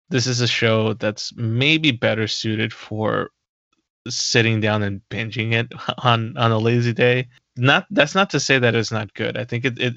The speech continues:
I think it's great. I think it has something that it's building up to, but I just feel like without the, um, I guess the, the, the ability to get to that point quick enough, uh, there's just something that always seems like it's kinda missing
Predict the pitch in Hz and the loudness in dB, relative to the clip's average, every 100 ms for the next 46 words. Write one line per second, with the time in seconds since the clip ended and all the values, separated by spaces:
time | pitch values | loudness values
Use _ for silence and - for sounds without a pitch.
0 | - 117 135 156 120 - 113 120 113 123 | -4 -2 -2 -2 -6 -4 -2 0 -2 -4
1 | 117 120 110 113 113 - 113 107 107 104 | -2 -2 0 0 0 -2 -4 -4 -2 -2
2 | 95 - 113 104 101 110 - 107 110 110 | -2 -6 -4 -2 -2 -4 -4 -8 -4 -2
3 | 107 110 - - 113 110 107 104 - 180 | -2 -2 -4 -2 0 0 0 -2 -4 -8
4 | 127 113 113 123 _ _ _ _ _ _ | -4 -2 0 -4 _ _ _ _ _ _
5 | _ _ _ _ - 113 113 107 107 107 | _ _ _ _ -10 0 4 4 4 0
6 | 104 - - 107 98 98 98 139 _ _ | -4 -10 -10 -6 -4 -4 -8 -12 _ _
7 | 117 113 - 113 110 - 123 113 107 110 | 0 2 2 0 0 -4 -4 0 2 2
8 | 110 110 110 107 110 104 107 - 113 107 | 2 2 2 0 -4 -2 -4 -2 -2 -2
9 | - - 107 107 _ - - 104 - 101 | -2 -6 -6 -6 _ -14 -6 -6 -6 -8
10 | 104 127 - - _ _ _ _ _ _ | -2 -4 -4 -18 _ _ _ _ _ _
11 | - 110 101 101 113 104 - 117 - - | -8 -4 -4 -2 -2 -2 -2 -2 0 0
12 | 117 110 117 110 107 107 107 107 - - | 0 0 -2 0 2 2 2 0 -2 -2
13 | 113 113 113 107 - - - 107 98 98 | -2 -2 -2 -4 -8 -12 -4 -2 -2 -2
14 | 98 - 107 98 | -4 -6 -6 -10